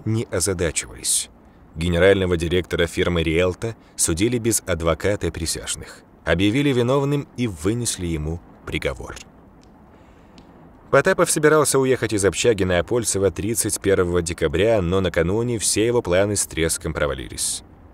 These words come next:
А планов было немало. Во-первых, настоятель пригласил его на елку в монастырь, а это значило, что не придется скучно и безвылазно торчать на съемной квартире в новогоднюю ночь. Во-вторых, можно было позвать с собой Наталью,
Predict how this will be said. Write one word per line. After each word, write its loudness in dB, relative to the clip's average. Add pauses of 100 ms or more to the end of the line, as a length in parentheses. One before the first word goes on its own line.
А 4
планов 0
было 2
немало. 0 (840)
Во-первых, 2
настоятель 0
пригласил 0
его 0
на 2
елку 2
в -4
монастырь, -4
а -2
это 0
значило, 0
что -2
не 0
придется -2
скучно -2
и -2
безвылазно -2
торчать 0 (260)
на 2
съемной 0
квартире -4
в -12
новогоднюю -2
ночь. -6 (460)
Во-вторых, 0 (400)
можно 2
было 2
позвать 0
с -2
собой -2
Наталью, -2